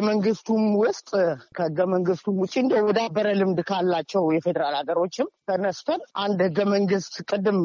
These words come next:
መግቢያ ላይ እንደጠቀስነው ህገ መንግስት ውሳኔ የሚሰጥ አካል፣ የትርጉም ውሳኔ የሚሰጥ አካል ባይንዲንግ ነው፣ ሁሉንም የሚገዛ ነው፣ ገዢ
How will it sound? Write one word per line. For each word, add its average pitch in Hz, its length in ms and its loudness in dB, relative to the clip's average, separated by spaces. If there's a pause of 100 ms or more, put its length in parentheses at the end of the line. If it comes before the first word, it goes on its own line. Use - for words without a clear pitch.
መግቢያ 185 380 0
ላይ 170 180 -2 (380)
እንደጠቀስነው 170 640 -2
ህገ 202 200 0
መንግስት 214 480 0 (240)
ውሳኔ 180 460 -4 (200)
የሚሰጥ 175 460 -2
አካል፣ 226 380 -4
የትርጉም 175 460 -2
ውሳኔ 170 260 -2
የሚሰጥ 170 320 -2
አካል 196 280 -6 (340)
ባይንዲንግ 240 720 2
ነው፣ 175 200 2 (280)
ሁሉንም 262 420 2
የሚገዛ 208 500 2 (100)
ነው፣ 165 260 -2
ገዢ 202 260 0